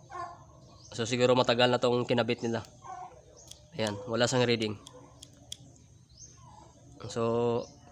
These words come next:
sa mga good na spark plug cap, at least nasa five kilo ohms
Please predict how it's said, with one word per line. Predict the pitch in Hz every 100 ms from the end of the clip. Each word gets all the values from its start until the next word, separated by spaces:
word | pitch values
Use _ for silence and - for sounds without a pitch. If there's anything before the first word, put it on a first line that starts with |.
| - - - - - - -
sa | - 135
mga | 135 139 139
good | 135 151 143
na | 139 135 135
spark | - 143
plug | 139 135 139
cap, | 139 139 - 117
at | 117
least | 131 127 123
nasa | - 117 120 117 117
five | 127 123 -
kilo | 120 117
ohms | 117 113 -